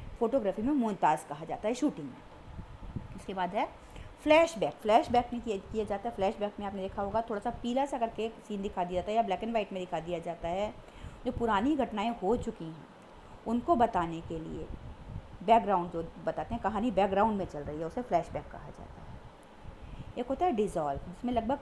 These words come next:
कोई भी चीज़ fade out हो चुकी होती है, लेकिन थोड़ा सा कुछ कुछ उसके नामो निशान बाकी रह जाते हैं,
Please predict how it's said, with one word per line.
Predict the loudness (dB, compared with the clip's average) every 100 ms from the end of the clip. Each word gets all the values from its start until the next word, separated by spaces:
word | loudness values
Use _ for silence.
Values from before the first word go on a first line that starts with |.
| 0
कोई | 0
भी | 0
चीज़ | -2 -4 0
fade | 2 6
out | 6 4
हो | -2
चुकी | -4 -4 -4
होती | -4 -6 -8
है, | -6
लेकिन | -6 -6
थोड़ा | -6 -2 2 4 2
सा | 2 -2
कुछ | -4 -4
कुछ | -4 -4
उसके | -4 0 0 -2 -12 -12 -6 2
नामो | 2 2
निशान | -2 -2 -2
बाकी | 0 -2 0 -2
रह | 0
जाते | -2 -4
हैं, | -6